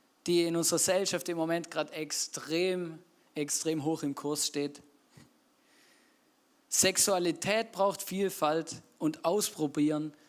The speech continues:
bringt uns weiter. Und du kannst die Bibel aufschlagen in alle Richtungen und du wirst feststellen,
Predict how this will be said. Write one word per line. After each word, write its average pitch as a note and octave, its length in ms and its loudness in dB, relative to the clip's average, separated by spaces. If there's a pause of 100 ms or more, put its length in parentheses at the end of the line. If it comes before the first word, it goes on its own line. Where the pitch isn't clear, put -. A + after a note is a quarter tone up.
(100)
bringt D3 280 -2
uns B2+ 220 -4
weiter. B2 420 -4 (2250)
Und F3+ 140 0
du F#3+ 40 2
kannst G3+ 280 2
die G#3 80 0
Bibel A3 260 2
aufschlagen F#3+ 560 4
in F3+ 80 0
alle F3+ 240 4
Richtungen E3+ 480 -4
und D#3+ 80 0
du D3+ 140 -2
wirst D#3+ 200 -2
feststellen, D#3+ 800 -2